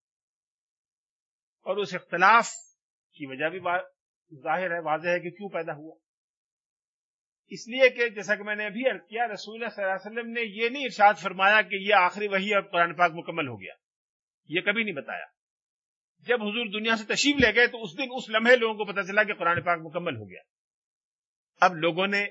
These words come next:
جب اس صدمے سے ذرا نمٹے اور باقی معاملات پر توجہ کی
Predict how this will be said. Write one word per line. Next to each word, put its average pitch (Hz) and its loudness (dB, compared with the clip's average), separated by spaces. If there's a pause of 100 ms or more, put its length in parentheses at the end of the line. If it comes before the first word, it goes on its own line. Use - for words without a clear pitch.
(440)
جب 147 -6
اس 151 -6
صدمے 165 0
سے 185 0
ذرا 165 6
نمٹے 160 0 (840)
اور 143 0
باقی 151 2
معاملات 165 2
پر 175 -14
توجہ 151 -2
کی 151 -10